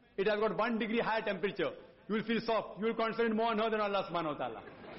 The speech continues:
So when men and men stand, they stand shoulder to shoulder. When women and women stand, they stand shoulder to shoulder. But there should be segregation of the sexes.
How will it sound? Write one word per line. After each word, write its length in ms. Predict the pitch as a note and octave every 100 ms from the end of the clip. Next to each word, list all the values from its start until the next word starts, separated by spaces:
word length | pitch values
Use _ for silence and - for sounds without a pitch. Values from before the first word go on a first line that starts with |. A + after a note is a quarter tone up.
| - - - - - - - - -
So 60 | G#3
when 140 | A3+
men 200 | G3 A#3+
and 180 | D#4 D#4
men 160 | D4 D4+
stand, 340 | - D4 D4
they 120 | C4
stand 220 | B3+ B3 E3+
shoulder 200 | A3 G#3
to 60 |
shoulder. 340 | E3 F3+ D3 A#2+ - -
When 200 | F#3 G#3
women 220 | F3+ A#3 D#4
and 140 | D#4
women 200 | D4+ D#4
stand, 260 | D4+ D4 C4+
they 60 |
stand 220 | A#3+ B3
shoulder 180 | F#3+ A3
to 60 | G3
shoulder. 320 | D#3+ C#3+ A#2+ - - -
But 220 | D3+ B3+ G#3+
there 140 | A#3
should 180 | A#3 A#3+
be 160 | C4+
segregation 540 | C4+ A3 C4 C4 C#4+ C4+
of 100 | B3
the 80 | A3
sexes. 340 | F3+ - A#2